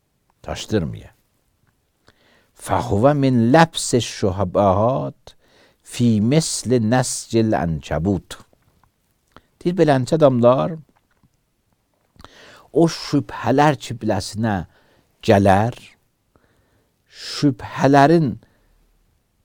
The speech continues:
qarşısında hörümcəyin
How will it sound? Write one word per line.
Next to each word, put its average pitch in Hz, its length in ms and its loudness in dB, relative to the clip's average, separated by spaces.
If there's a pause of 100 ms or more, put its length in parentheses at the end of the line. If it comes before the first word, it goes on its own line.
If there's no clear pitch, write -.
qarşısında 113 920 -2 (1200)
hörümcəyin 156 1080 4